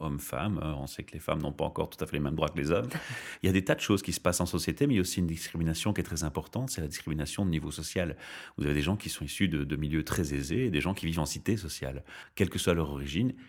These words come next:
Speaker 1: ils ont les mêmes difficultés que quelqu'un qui est issu de l'immigration parfois.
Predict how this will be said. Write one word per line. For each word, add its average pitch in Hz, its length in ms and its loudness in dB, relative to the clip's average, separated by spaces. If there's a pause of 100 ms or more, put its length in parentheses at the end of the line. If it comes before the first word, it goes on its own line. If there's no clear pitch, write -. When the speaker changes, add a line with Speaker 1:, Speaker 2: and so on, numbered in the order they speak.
(100)
Speaker 1:
ils 76 160 0
ont - 20 4
les 76 100 4
mêmes 82 160 4
difficultés 82 560 -2
que - 140 -4
quelqu'un 101 260 0
qui 98 80 -6
est 82 40 -4
issu - 120 -6
de 73 60 -6
l'immigration 82 520 -2
parfois. - 380 -8